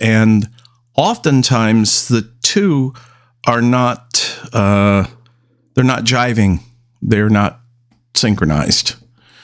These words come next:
This is a, another sad fact. This is especially true and particularly true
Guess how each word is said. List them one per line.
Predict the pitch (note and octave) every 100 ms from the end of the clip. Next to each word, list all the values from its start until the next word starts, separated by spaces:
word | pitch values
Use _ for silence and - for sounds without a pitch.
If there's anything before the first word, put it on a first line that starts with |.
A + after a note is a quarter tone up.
| - - _ _ _ -
This | B2+ D3+ A3+ G#3+ - -
is | D#3+ D3 D3 C3 - - - _ _ _ _ _ _ -
a, | B2+
another | A#2+ B2 C3+ C#3+ C#3
sad | - - C3 B2+ B2+
fact. | D#3 F3 C#3+ -
This | A#2 B2 A#2 -
is | A2 A2+ A2 G#2 - - _ _ _ -
especially | A#2 - - - A#2 A#2 - C3 C#3
true | B2+ - F3 D3 A2 A2 - _ _ _ _ _ _ _ _ _ _ _ _ -
and | A#2+ B2+
particularly | C#3 - E3+ - C#3+ B2 A#2 A2
true | G#2 - A2 G#2 G2